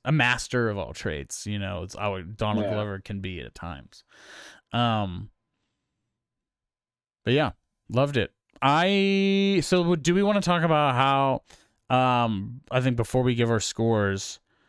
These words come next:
Speaker 1: I wanted to bring up, like, evaluating this as a film versus evaluating it as a comedy special. Me and Riss got in a little bit of a, um, uh, a discussion about this afterwards.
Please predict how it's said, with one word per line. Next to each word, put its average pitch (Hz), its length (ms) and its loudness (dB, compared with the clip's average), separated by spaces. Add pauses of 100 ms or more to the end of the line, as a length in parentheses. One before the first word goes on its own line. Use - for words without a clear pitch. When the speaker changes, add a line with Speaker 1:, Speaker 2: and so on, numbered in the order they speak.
(340)
Speaker 1:
I 113 80 0
wanted 117 340 2
to 110 100 0
bring 117 360 0
up, 107 240 0
like, 95 400 -2 (460)
evaluating 131 840 2
this 120 180 -2
as 113 160 0
a 107 40 -4
film 113 380 0
versus 104 380 -2
evaluating 101 720 -2
it 104 120 -2
as 101 160 -2
a 98 40 -6
comedy 107 400 -2
special. 139 560 0
Me 131 160 2
and 113 100 -2
Riss 107 220 -2
got 101 160 -4
in 76 60 -10
a 101 60 -8
little 104 220 -6
bit 104 160 -8
of 101 160 -6
a, 104 220 -6 (680)
um, 107 500 -6 (880)
uh, 113 460 0
a 120 120 0
discussion 120 500 -2
about 113 300 -2
this 113 260 -2
afterwards. 107 840 -4